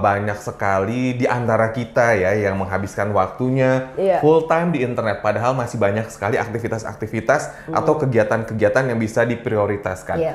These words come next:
Speaker 1: Bisa dijelaskan, Mbak?
Speaker 2: Iya, jadi memang semua pekerjaan itu kenapa W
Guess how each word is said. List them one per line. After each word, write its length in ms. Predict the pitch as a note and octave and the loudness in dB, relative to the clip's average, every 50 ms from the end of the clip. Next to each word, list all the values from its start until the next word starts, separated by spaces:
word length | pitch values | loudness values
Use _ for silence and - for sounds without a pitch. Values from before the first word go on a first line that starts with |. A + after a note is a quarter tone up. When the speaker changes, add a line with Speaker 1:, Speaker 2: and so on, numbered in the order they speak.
| - - - | -6 -4 -4
Speaker 1:
Bisa 320 | G#2+ G#2+ - A#2+ - - | -2 0 0 0 0 0
dijelaskan, 720 | G#2+ G#2 G2 F#2+ F#2 F2 F2+ F2 E2 E2+ - - E2+ E2 E2 E2 | 0 0 0 0 -2 -2 -2 -4 -4 -6 -8 -10 -10 -10 -10 -10
Mbak? 100 | E2 - - - C#4+ | -12 -12 -4 0 2
Speaker 2:
Iya, 120 | C#4+ C#4 C4 | 2 2 4
jadi 220 | G3+ A3+ G#3+ C#4 D#4 B3+ - A3 - - | 2 2 2 2 0 -2 -4 -8 -6 -4
memang 320 | A#3+ C4 C#4+ E4+ F#4+ - | -2 0 0 0 -2 -2
semua 240 | - A#3 A#3+ A#3 A#3 | -2 0 0 0 0
pekerjaan 480 | A3+ - A#3 G3 F3 G3+ F#3 G3+ A3 | -2 -2 -2 -2 0 0 0 0 0
itu 80 | D4 D4+ | -2 -2
kenapa 320 | B3 G#3 G3 G3+ F#3 F3+ | 0 0 0 2 2 2
W 80 | F3 D#3 | 2 0